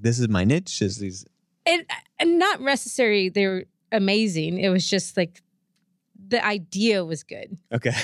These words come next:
Speaker 2: <laughs> And then the, the, the salsa and all that stuff was perfected later on. But, um, and
Speaker 1: And
Speaker 2: it's
Speaker 1: your,
Speaker 2: not
Speaker 1: and your
Speaker 2: like, I'm
Speaker 1: mom
Speaker 2: not
Speaker 1: was
Speaker 2: a
Speaker 1: like, "Chase, you, Chase, you
Speaker 2: Uh,
Speaker 1: should do that."
Speaker 2: Yeah. So my mom is very, she's a very entrepreneur spirit,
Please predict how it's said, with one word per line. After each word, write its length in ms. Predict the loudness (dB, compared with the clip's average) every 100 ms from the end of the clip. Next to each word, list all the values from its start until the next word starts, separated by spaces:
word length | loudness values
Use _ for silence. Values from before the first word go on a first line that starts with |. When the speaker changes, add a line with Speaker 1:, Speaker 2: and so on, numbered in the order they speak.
| -4 -2
Speaker 2:
<laughs> 580 | -2 0 -2 -2 -4 -4 -8 -10 -20 -6
And 160 | -2 0
then 160 | 0 0
the, 240 | -2 0
the, 180 | 0 0 0
the 80 | -2
salsa 440 | 0 -2 -2 -2
and 100 | 0
all 120 | 0 0
that 140 | -2
stuff 240 | -4 -6
was 160 | -4 -6
perfected 480 | -6 -10 -10 -12 -12
later 280 | -10 -10 -8
on. 200 | -8 -2
But, 280 | -2 -2 -6 _ _ -4
um, 280 | -2 -2 -2
and 100 | 2
Speaker 1:
And 80 | 4
Speaker 2:
it's 40 | 4
Speaker 1:
your, 80 |
Speaker 2:
not 100 | 4
Speaker 1:
and 100 | 4
your 80 | 4
Speaker 2:
like, 80 | 4
I'm 80 | 4
Speaker 1:
mom 80 | 4
Speaker 2:
not 20 |
Speaker 1:
was 80 | 4
Speaker 2:
a 40 |
Speaker 1:
like, 160 | 2 0
"Chase, 260 | 0 0 0
you, 220 | -6 -8 _ _ _ -10
Chase, 300 | -2 -2 -4 _ _ -10
you 100 | -6
Speaker 2:
Uh, 40 |
Speaker 1:
should 200 | -6 -2
do 200 | 2 2
that." 280 | 2 -2 2
Speaker 2:
Yeah. 240 | 2 2 0
So 180 | -4 0
my 160 | 2
mom 300 | 2 2 2
is 300 | 2 2 0
very, 720 | -4 0 0 2 0 -2 -4 _ _ _ _ _ _ _ _ _
she's 380 | -2 2 2 2
a 40 | 0
very 320 | 0 0 2
entrepreneur 440 | 0 -4 -4 -4
spirit, 480 | -4 -4 -2 0 -2